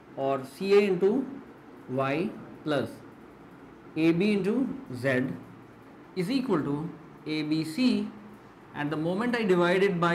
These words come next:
A B C throughout, so I get, I get B C X plus C A Y plus A B Z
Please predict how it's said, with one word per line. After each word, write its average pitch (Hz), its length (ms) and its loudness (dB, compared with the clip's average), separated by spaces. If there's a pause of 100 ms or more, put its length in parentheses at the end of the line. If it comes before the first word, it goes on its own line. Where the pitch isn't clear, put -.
(140)
A 160 140 0
B 160 140 0
C 185 220 -6
throughout, 175 560 -2 (880)
so 165 160 0
I 160 120 2
get, 214 280 2 (2500)
I 135 160 -2
get 151 300 -2 (380)
B 143 140 2
C 156 260 0
X 147 220 -2 (800)
plus 139 300 0
C 143 220 2
A 139 60 2
Y 135 400 0 (880)
plus 139 280 -2
A 139 220 -2
B 143 180 2
Z 135 260 0